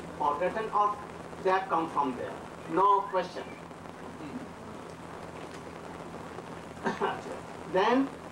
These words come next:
nitya mukta, nitya charane,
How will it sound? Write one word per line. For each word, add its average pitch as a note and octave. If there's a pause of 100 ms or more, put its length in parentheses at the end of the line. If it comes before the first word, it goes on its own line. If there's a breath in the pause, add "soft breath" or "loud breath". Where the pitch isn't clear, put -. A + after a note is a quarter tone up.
(1080)
nitya F#3+
mukta, B3 (340)
nitya A3+
charane, G#3+